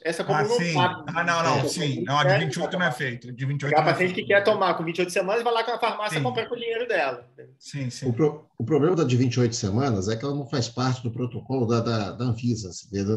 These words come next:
Speaker 3: Você não há liberação, né? É, é,
Speaker 2: É.
Speaker 3: não tem esse protocolo estabelecido no Ministério da Saúde,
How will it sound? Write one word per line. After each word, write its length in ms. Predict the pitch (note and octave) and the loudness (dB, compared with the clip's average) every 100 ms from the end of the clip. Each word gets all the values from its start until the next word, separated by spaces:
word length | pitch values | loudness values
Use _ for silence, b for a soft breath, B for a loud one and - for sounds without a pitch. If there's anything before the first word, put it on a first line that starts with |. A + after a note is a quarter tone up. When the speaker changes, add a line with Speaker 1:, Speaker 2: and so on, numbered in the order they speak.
| G2+ | -2
Speaker 3:
Você 200 | F#2 D3 | -2 0
não 100 | C3+ | 2
há 60 | D3 | 4
liberação, 760 | C3+ C#3+ A#2 A2+ - C#3 G#2+ - | 4 4 4 2 0 0 -2 -4
né? 320 | A2 C#3+ - B B A2 B | 0 0 -2 B B -20 B
É, 80 | A#2+ | -2
é, 400 | A#2+ A#2+ A#2+ A2+ G#2+ | 0 0 2 2 0
Speaker 2:
É. 40 | G#2+ | -2
Speaker 3:
não 160 | C#3 | -4
tem 240 | A#2+ F#3 E3+ | -2 0 0
esse 220 | - A#2+ | -2 -4
protocolo 500 | C3+ C3 A#2 B2 B2+ | -6 -6 -6 -4 -4
estabelecido 540 | B2 C3+ C3+ A2+ D#3 | -4 -4 -2 0 0
no 60 | D3+ | 0
Ministério 300 | B2+ C3+ C3+ | -4 -4 -4
da 60 | |
Saúde, 560 | B2 D3+ B2 A#2 F#2+ | -2 0 2 0 -4